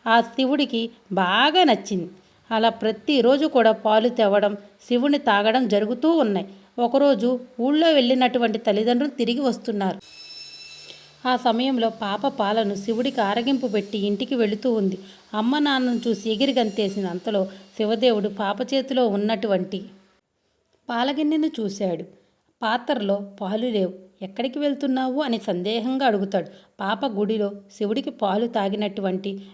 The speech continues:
వ్యవహారం అంతా కూడా చెబుతుంది. ఇక శివదేవుడు పాప మాటలను అస్సలు ఏ మాత్రం కూడా నమ్మడు. "శివుడు పాలు తాగడం ఏమిటి? నువ్వేదో అబద్ధం చెబుతున్నావు.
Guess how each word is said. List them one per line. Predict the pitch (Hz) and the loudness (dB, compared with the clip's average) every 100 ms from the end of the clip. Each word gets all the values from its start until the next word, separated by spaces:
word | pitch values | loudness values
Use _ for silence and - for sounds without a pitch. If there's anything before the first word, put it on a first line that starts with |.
| - | -8
వ్యవహారం | 202 214 220 247 240 | -4 -2 0 0 0
అంతా | 196 196 269 | -2 -2 0
కూడా | 285 294 269 | 0 -2 -4
చెబుతుంది. | 240 190 190 185 175 - _ - | -4 -6 -6 -8 -8 -14 _ -12
ఇక | 220 | -8
శివదేవుడు | 214 226 240 277 233 196 208 202 - | -4 -2 0 0 0 0 -4 -6 -12
పాప | 196 190 254 | -6 -2 -2
మాటలను | 262 233 214 214 196 196 196 - - - | 0 -2 -2 -2 0 0 -4 -12 -20 -20
అస్సలు | - - 294 233 | -14 -4 -2 0
ఏ | 185 208 240 | -2 0 -2
మాత్రం | 226 208 208 240 | -2 -6 -4 -4
కూడా | 233 247 | -2 -2
నమ్మడు. | 208 190 175 175 - _ _ - | -2 -2 -2 -6 -14 _ _ -4
"శివుడు | 247 302 | -2 -2
పాలు | - 196 226 | -4 -2 -2
తాగడం | 240 254 240 226 214 | 0 0 0 -2 -2
ఏమిటి? | 214 196 220 220 | -4 -4 -6 -6
నువ్వేదో | 220 185 196 202 285 | -6 -2 -2 0 -2
అబద్ధం | 240 185 196 277 | -4 -4 -2 0
చెబుతున్నావు. | 240 214 202 208 185 180 - | 0 -2 -2 -2 -2 -4 -12